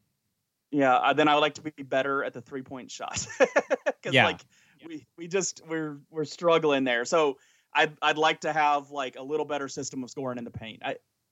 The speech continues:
Speaker 1: yeah.
Speaker 2: Okay.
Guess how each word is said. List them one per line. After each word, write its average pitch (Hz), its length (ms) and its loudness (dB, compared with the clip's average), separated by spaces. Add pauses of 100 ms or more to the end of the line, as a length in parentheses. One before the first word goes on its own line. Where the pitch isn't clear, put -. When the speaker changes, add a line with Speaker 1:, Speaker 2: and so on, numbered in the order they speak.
(180)
Speaker 1:
yeah. 123 240 -2 (2250)
Speaker 2:
Okay. 135 240 -14